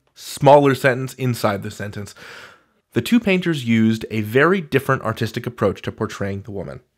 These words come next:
Is this an error or is there no error? Well, I say there's an error because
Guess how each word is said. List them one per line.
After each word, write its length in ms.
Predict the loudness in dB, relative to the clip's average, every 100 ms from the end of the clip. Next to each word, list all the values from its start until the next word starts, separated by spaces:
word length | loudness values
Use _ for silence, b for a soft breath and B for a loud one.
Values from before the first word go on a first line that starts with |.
| _ _ -4
Is 280 | 0 2 2
this 180 | 0
an 140 | 0 0
error 440 | 0 2 2 0 -8 _ _ _ _
or 180 | -2 0
is 200 | 0 0
there 140 | -2 -2
no 320 | 0 0 0
error? 440 | -4 -6 -12 -16 _ _ _ _ B B -8
Well, 100 | 2
I 140 | 2
say 240 | 2 4 4
there's 260 | 4 2
an 140 | 0 -6 -2
error 460 | 0 2 0 -4 _
because 540 | -8 0 2 2 -2